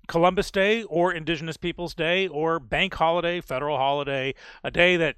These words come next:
you're having fun, but I'm still here at the office, uh, talking to you on this broadcast. But if, uh, school is out, of course, today,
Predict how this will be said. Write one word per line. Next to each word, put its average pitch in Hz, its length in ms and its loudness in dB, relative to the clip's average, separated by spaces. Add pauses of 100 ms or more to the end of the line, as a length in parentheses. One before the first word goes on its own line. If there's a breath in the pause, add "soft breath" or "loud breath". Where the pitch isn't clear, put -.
you're 147 260 -2
having 170 240 0
fun, 160 240 -4
but 131 100 -4
I'm 135 140 -4
still 147 220 -6
here 143 160 -4
at 127 80 -10
the 127 140 -6
office, 135 520 0 (260 soft breath)
uh, 107 320 -4
talking 139 300 0
to 120 60 -14
you 117 80 -8
on 120 140 -8
this 107 120 -16
broadcast. 131 720 -4 (240 loud breath)
But 147 160 0
if, 143 200 -2
uh, 139 340 -2
school 185 440 -2
is 160 80 -4
out, 156 160 6
of 151 140 -6
course, 170 240 -4
today, 170 420 -2